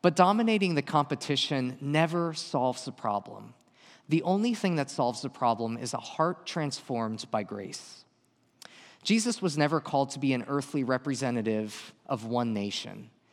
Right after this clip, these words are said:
He was called to be the king over all creation, bringing about restoration, bringing about reconciliation, bringing about healing for all people. And that isn't a work that can be forced by human hands.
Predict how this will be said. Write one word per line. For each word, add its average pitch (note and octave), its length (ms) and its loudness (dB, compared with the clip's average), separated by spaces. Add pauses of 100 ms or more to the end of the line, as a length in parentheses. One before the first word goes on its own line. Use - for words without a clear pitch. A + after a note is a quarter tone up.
(400)
He F3+ 120 2
was G3 160 2
called F#3 260 2
to F#3+ 80 -4
be F#3+ 100 4
the E3 80 4
king F3 340 0
over E3 300 2
all F#3 380 0
creation, A2 880 -2 (420)
bringing E3+ 360 2
about C3 580 4
restoration, B2+ 1080 0 (100)
bringing F3 320 2
about C#3+ 320 2
reconciliation, B2 1120 -2 (360)
bringing F3+ 320 2
about C#3+ 280 6
healing C3+ 600 2 (220)
for - 200 -2
all B2 500 2 (160)
people. A#2+ 520 -4 (140)
And C#3 240 2
that G3 320 4
isn't F#3 260 2
a C#3+ 100 2
work D#3 360 0
that C#3 160 2
can D3+ 100 -2
be C3+ 140 0
forced F3 480 -2
by C#3 100 2
human B2+ 320 -2
hands. G#2 720 -8